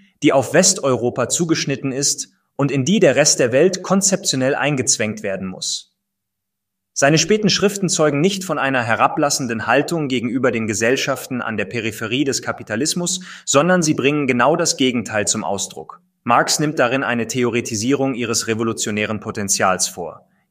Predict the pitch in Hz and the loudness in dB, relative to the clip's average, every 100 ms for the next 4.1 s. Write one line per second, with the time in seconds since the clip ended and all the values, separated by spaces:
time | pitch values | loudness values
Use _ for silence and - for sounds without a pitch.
0 | _ 135 185 185 - 143 107 107 104 101 | _ 4 6 6 4 2 2 2 0 -2
1 | 101 - - 101 107 123 113 104 104 101 | -4 -4 -2 -2 -2 -4 -4 -4 -4 -4
2 | 104 104 - 131 110 110 104 101 101 98 | -2 -2 -2 -2 -2 -2 0 0 0 -2
3 | 95 95 - 92 - 110 120 123 127 139 | -4 -4 -4 -6 -4 -2 -2 -2 -4 -4
4 | - | -10